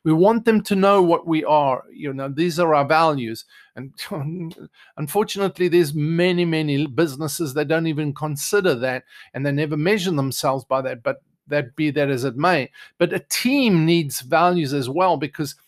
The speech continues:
when you're in onboarding team members, you are onboarding them to a culture. The culture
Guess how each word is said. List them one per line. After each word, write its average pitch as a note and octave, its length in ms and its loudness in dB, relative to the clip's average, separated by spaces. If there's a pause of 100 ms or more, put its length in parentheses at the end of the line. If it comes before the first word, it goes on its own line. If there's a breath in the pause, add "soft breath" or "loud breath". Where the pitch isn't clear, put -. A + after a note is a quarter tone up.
(540 soft breath)
when F3+ 240 2
you're A3 200 0
in F3+ 240 -2 (280)
onboarding G3 880 4
team E3+ 360 -2
members, F#3+ 680 2
you F3 340 -2
are E3 220 2
onboarding F3+ 680 0
them F#3 180 0
to - 160 -10
a C#3+ 60 -6
culture. F3+ 500 -6
The C3+ 120 -10
culture F#3 520 -4